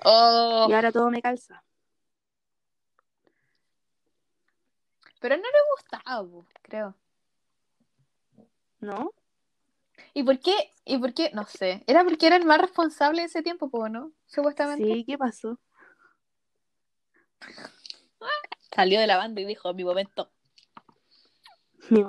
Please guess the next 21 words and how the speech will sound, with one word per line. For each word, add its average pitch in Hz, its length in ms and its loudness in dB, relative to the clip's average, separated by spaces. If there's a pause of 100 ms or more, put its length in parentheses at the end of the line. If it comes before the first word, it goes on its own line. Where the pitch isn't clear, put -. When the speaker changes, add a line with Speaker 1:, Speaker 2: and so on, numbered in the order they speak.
Speaker 2:
momento 185 460 -8
ha 175 40 -4
llegado. 170 480 -8 (140)
Speaker 1:
¿En 202 100 -18
cuál 190 180 -14
está? 262 200 -8 (1160)
En - 140 -10
el 180 180 -8
cuatro. - 420 -2 (1200)
Ya 208 80 4
Isabela. 202 440 -4 (880)
Top 359 180 4 (100)
tres. 254 560 -2 (240)
Speaker 2:
Top 196 240 -6
Speaker 1:
Qué - 60 -6
Speaker 2:
tres. - 180 -8
Speaker 1:
fuerte. 220 560 -6 (340)
Me 202 100 -8
costó 226 280 -4
mucho 214 320 -6
esto. 214 360 -6